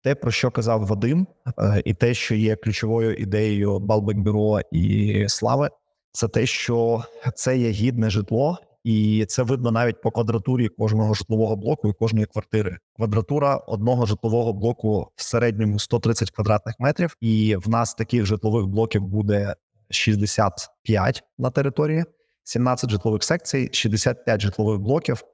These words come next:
квадратура однієї квартири від сорока до шістдесяти квадратів. Кожна, чому це можна вважати все одно повноцінною квартирою?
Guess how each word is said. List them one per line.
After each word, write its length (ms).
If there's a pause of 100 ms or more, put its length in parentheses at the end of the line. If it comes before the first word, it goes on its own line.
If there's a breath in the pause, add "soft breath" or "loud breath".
(100)
квадратура 480
однієї 300
квартири 400
від 120
сорока 380
до 100
шістдесяти 1120
квадратів. 640
Кожна, 440
чому 260
це 240
можна 280
вважати 360
все 200
одно 220
повноцінною 600
квартирою? 540